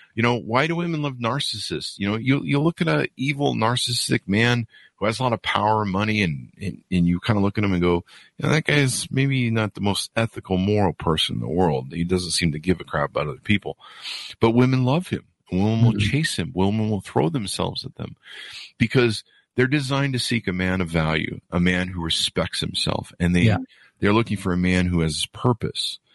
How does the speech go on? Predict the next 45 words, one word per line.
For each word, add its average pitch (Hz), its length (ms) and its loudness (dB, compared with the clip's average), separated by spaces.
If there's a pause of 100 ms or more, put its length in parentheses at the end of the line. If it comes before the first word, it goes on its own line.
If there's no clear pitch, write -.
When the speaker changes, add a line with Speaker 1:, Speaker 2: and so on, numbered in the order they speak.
(220)
Speaker 1:
and 90 100 4
who's 90 180 4 (100)
on 110 240 2
his 95 160 -2
purpose. - 560 -10 (260)
You 98 80 2
know, 101 140 4
I 104 100 2
used 127 200 2
to 135 60 2
have, 110 240 0 (580)
all 123 100 4
my 156 120 4
friends 127 280 -2
would 82 80 -4
be 85 80 2
like, 82 180 0
"I 104 60 4
chase 117 360 0
women 127 260 0
are 123 80 0
number 117 200 -2
one, 101 260 0
Chris. 85 280 -2
I 90 40 0
chase 101 340 0
women. 87 280 2
You're, 95 200 2
you're 98 160 0
so 127 160 2
weird. 92 360 0
You 87 80 2
always 95 180 4
chase 85 280 0
money 85 260 2
first." - 480 -2 (400)
And 98 120 4
I 104 60 4
go, 98 160 2
"Yeah, 107 180 2
well, 98 200 0
I 87 100 0
watched 90 360 -4
Tony 92 220 2
Montana 87 680 2